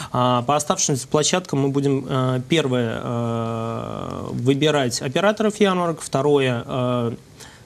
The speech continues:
э, концепцию будем, э, будет утверждена чуть-чуть позднее. То есть именно какой формат торговли, потому что, а, от места зависит на режим работы ярмарки. То есть где-то это действительно нужно круглогодично и со вторника по воскресенье,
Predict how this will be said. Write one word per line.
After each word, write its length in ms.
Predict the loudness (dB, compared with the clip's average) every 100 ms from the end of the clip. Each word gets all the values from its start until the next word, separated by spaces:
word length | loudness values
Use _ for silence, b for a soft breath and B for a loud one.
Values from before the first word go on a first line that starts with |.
| -6
э, 240 | -2 -2 0
концепцию 640 | 0 4 2 2 2 2
будем, 400 | 4 2 4 2
э, 200 | 0 -2
будет 300 | 2 2 2
утверждена 440 | 2 0 2 0 0
чуть-чуть 280 | -2 -6 0
позднее. 420 | 0 2 0 0
То 120 | 0
есть 200 | 0 -2 B 4
именно 300 | 4 6 2
какой 240 | 0 2
формат 360 | 2 2 0 0
торговли, 360 | 0 2 4 2
потому 300 | 2 0 0
что, 260 | 2 0 B B 0
а, 200 | 2 2
от 160 | 2
места 280 | 4 2 2
зависит 380 | 2 2 0 0
на 640 | 0 2 0 2 2 2
режим 260 | 2 2 4
работы 340 | 2 0 0 -2
ярмарки. 440 | -2 -6 -12 -18 B B 0
То 80 | 2
есть 240 | 2 0
где-то 480 | 0 2 4 2 0
это 160 | 0 0
действительно 560 | 0 0 0 0 0
нужно 280 | 2 2 0
круглогодично 840 | 0 2 2 4 2 2 2 2 0
и 200 | 0 -2
со 160 | 0 -2
вторника 440 | 0 0 0 -4
по 460 | -2 2 2 2 0
воскресенье, 680 | -2 0 0 4 6 6